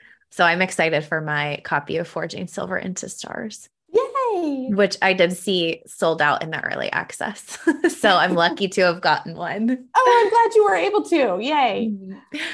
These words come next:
Speaker 1: Um, so I'm wondering, just for some fun, uh, bits to end on, if there's anything that you're loving lately right now, whether it's something you're reading or watching,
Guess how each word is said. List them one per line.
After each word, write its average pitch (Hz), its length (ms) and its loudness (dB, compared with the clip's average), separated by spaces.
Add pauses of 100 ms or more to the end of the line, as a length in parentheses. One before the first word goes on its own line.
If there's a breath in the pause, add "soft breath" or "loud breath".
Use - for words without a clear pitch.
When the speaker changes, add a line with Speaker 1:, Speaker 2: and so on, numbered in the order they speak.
(300 loud breath)
Speaker 1:
Um, 220 320 2
so 285 180 0
I'm 302 300 0
wondering, 311 720 -4
just 247 260 -8
for 240 260 2
some 226 260 -6
fun, 208 600 0
uh, 180 140 -10
bits - 500 -4 (140)
to 208 200 0
end 190 420 -2
on, 165 360 -2
if - 160 -10
there's 233 280 -6
anything 339 460 -4
that 247 280 -6
you're 190 400 0
loving 175 580 -4
lately 156 440 -6
right 151 240 -2
now, 160 280 0
whether 156 300 -4
it's 151 280 -10
something 165 360 -4
you're 156 140 -4
reading 254 560 2
or 175 120 0
watching, 180 720 -2